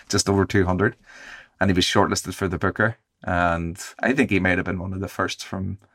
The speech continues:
the side of the water to be shortlisted for the Booker. But it's just a remarkable book, and he's a remarkable thinker. I've learned so much from him, reading his criticism and his, um, books about nationalism in Ireland. And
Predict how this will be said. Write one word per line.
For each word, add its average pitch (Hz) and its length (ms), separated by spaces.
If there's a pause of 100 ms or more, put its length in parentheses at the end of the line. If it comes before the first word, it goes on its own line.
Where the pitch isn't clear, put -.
(500)
the 92 80
side 92 280
of 85 80
the 87 80
water 87 260
to 87 60
be 90 160
shortlisted - 480
for - 100
the - 80
Booker. - 320 (320)
But 101 140
it's - 120
just 113 160
a 95 60
remarkable 90 520
book, 101 200
and 113 140
he's 95 100
a 98 80
remarkable 92 560
thinker. 98 400 (220)
I've 98 160
learned 87 220
so 101 120
much 90 240
from 101 160
him, 101 120 (680)
reading 90 300
his 85 340 (280)
criticism 92 500
and 87 100
his, 85 240
um, 82 320 (240)
books - 240
about 95 200
nationalism 87 680
in 87 100
Ireland. 92 400
And 85 260